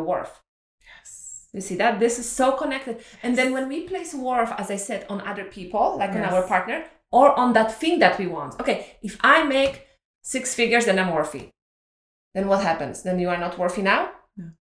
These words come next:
Speaker 1: Like, I always think when you were born as a naked baby in a hospital, you are one minute old. Are you worthy?
Speaker 2: Mm,
Speaker 1: Without the
Speaker 2: yes.
Speaker 1: bank account? Why?
Speaker 2: Yes.
Speaker 1: Why?
Speaker 2: 'Cause I'm here.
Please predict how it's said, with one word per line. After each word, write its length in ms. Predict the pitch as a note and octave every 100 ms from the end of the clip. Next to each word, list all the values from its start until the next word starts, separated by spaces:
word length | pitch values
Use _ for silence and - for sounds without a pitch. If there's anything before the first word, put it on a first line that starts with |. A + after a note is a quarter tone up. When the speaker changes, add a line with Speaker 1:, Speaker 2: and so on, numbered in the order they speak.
| _ _ -
Speaker 1:
Like, 260 | A3+ - _ -
I 80 | B3
always 300 | C#4+ F4+ F4
think 220 | E4 D4+
when 160 | B3+ B3+
you 80 | G#4+
were 160 | E4+
born 360 | G3 F#3+ G#3 G#3
as 160 | - F#3
a 60 | F#3+
naked 440 | F#3 A3 C#4 G3+
baby 480 | F#3 D#3+ E3 E3 - _ _ _ _ _ _ _ -
in 100 | A3
a 60 | A3+ C4
hospital, 720 | A3+ G#3+ F#3 D#3 G3 - _ _ _ _ -
you 260 | F#3 B3
are 280 | A#3 G#3+ F#3+ F#3+ F#3
one 220 | C4 C#4+ C4+
minute 340 | C4+ C#4 -
old. 400 | B3+ G3 E3 F#3 -
Are 120 | F#3
you 120 | G3+
worthy? 520 | F#3+ F#3 - F4+ A#4 _ _ - - _ _ _ -
Speaker 2:
Mm, 380 | F3 E3 E3 D#3+
Speaker 1:
Without 380 | G3+ A3 A3+ A3+
the 60 |
Speaker 2:
yes. 60 | A3+
Speaker 1:
bank 160 | A3+ A#3+
account? 400 | C#4 D4 F#4 B3+
Why? 200 | F#3+ F#3
Speaker 2:
Yes. 240 | E3+ D#3+ E3
Speaker 1:
Why? 260 | F3+ D3+ - _ _ _ _ _ _ _ _ -
Speaker 2:
'Cause 160 | D#3
I'm 80 | E3
here. 380 | G3 D4 A3+